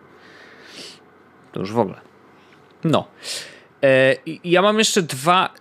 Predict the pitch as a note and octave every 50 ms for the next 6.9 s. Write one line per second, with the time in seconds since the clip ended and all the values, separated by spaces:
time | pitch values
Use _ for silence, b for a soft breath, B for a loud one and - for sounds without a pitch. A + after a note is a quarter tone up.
0 | _ - C#3+ A#2+ B2+ D#3+ D#3+ - F3+ E3+ E3 D#3 - C3+ C#3 C3+ - - - -
1 | F3 E3 - F#3 D#3+ D#3+ D3 D#3 C#3 D3 C#3 C3 C#3 C3+ C3+ B2+ A#2+ A2+ A2+ -
2 | D#3 D#3 D3 C#3 B2+ A#2+ A#2+ A#2 A2+ - C3+ A#2+ A#2+ A#2 A2 A#2+ A2 B2+ A2+ -
3 | - B2 - - B2+ A2+ A2 A2+ A2 G#2 G#2+ A2 - C3 A#2 - - A#2 - -
4 | - B2+ B2 A#2 A2 G#2+ G2+ G2+ - - F#2+ G#2+ G#2 G2+ G2+ G#2 G#2 G#2 A#2+ A#2+
5 | A2+ A#2 - A2+ A#2 A#2+ A#2 A2 A#2+ A2+ A2+ A2 G#2 G2+ - - A2 G#2 A2 A2
6 | G#2 G2 - - - - B2 A2 A2 - - - A#2+ G#2+ G#2 G2+ G2 G#2